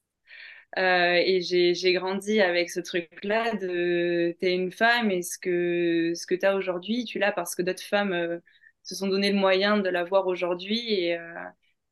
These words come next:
et le combat, il est, il est pas fini.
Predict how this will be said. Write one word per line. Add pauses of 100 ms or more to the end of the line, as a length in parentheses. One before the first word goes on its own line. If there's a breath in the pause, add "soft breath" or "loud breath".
(140)
et
le
combat,
il
est,
il
est
pas
fini.